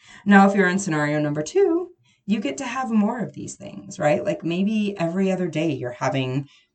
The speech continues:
you know, Mackinac Island fudge, or you're having some ice cream, or you're having chips and salsa. Maybe you're doing something like that multiple times during the vacation, and that's going to give you the results. You're gonna have to see. Your biology will dictate how frequently you can do that.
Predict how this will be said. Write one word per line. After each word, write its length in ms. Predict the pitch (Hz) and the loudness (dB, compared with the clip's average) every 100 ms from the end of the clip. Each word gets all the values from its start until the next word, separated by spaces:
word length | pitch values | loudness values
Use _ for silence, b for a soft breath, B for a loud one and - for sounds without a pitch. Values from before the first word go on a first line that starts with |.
| - | -6
you 140 | 151 | -2
know, 300 | 147 131 131 | -2 -2 -6
Mackinac 460 | 123 123 123 156 139 | -8 -8 -8 -6 -4
Island 420 | 143 143 147 147 | -2 -2 -4 -2
fudge, 480 | 156 135 - - 139 | 0 0 -4 -6 -4
or 300 | 135 127 123 | -2 -2 -4
you're 160 | 123 | -6
having 420 | 117 131 135 131 131 | -8 -8 -6 -6 -6
some 220 | 147 - | -10 -10
ice 240 | 160 143 - | -10 -10 -12
cream, 560 | - 127 117 113 113 - | -10 -10 -8 -6 -8 -8
or 180 | 135 131 | -8 -6
you're 160 | 135 | -8
having 540 | - 127 127 135 135 B B B - | -8 -12 -6 -4 -4 B B B -18
chips 260 | - - | -16 -8
and 100 | 170 | -6
salsa. 680 | 160 180 160 - - 131 - b b b | -2 0 0 0 -6 -8 -12 b b b
Maybe 280 | 170 185 214 | -2 0 -2
you're 160 | 247 214 | -2 -2
doing 300 | 214 208 196 | 0 2 0
something 360 | 190 180 185 | -2 -4 -4
like 200 | 170 156 | -4 -4
that 300 | 156 151 - - | -2 -2 -4 -4
multiple 500 | 180 175 185 202 180 | -2 -2 -4 -8 -8
times 380 | - 156 190 196 | -10 -4 -2 -2
during 180 | 135 127 | -4 -8
the 60 | |
vacation, 460 | 135 135 135 - 104 | -10 -10 -10 -8 -8
and 220 | - 156 | -2 -2
that's 280 | 151 151 - | 0 -4 -6
going 260 | 165 147 147 | -2 -2 -2
to 100 | - | -6
give 140 | 139 | -6
you 80 | 139 | -4
the 80 | 165 | -2
results. 460 | 196 170 120 156 | -2 -2 -6 -4
You're 100 | 170 | 0
gonna 140 | 180 185 | 0 0
have 140 | 196 | -2
to 100 | 170 | -4
see. 260 | - 311 202 | -6 -6 -6
Your 300 | 131 160 180 | -4 -2 0
biology 560 | 190 170 208 196 143 | 2 2 0 -2 -4
will 140 | 135 143 | -8 -6
dictate 400 | 190 202 156 - | -6 -6 -8 -6
how 100 | 151 | -8
frequently 460 | - 156 151 - | -6 -8 -8 -10
you 120 | 135 123 | -10 -10
can 140 | 147 | -10
do 160 | 196 226 | -8 -8
that. 400 | - - - | -10 -14 -18